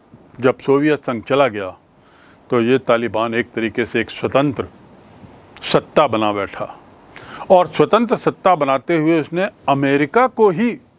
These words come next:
एक तरीके से चैलेंज किया। अमेरिका के द्वारा बनाए गए आतंकवादी गुट अमेरिका के ही खिलाफ खड़े हो गए। परिणाम क्या हुआ?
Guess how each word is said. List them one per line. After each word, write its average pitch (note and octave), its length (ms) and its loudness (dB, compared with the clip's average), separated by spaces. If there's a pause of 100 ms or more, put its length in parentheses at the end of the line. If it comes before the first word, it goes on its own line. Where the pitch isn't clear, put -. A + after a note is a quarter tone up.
(260)
एक E3+ 220 0
तरीके C3 420 -6
से B3 300 2 (480)
चैलेंज D3+ 540 0
किया। E2+ 440 -10 (840)
अमेरिका A3+ 600 4
के A#3+ 220 2
द्वारा E3+ 520 4
बनाए F3+ 480 -4
गए E3+ 360 -4 (180)
आतंकवादी D3+ 720 0
गुट F3+ 260 2 (180)
अमेरिका D#3 500 -2
के E3+ 180 -6
ही F3 180 0
खिलाफ B2+ 400 -2 (120)
खड़े A#2 200 -4
हो F2+ 160 -10
गए। G2+ 180 -14 (1800)
परिणाम D3+ 360 4
क्या F3+ 140 4
हुआ? F3 380 4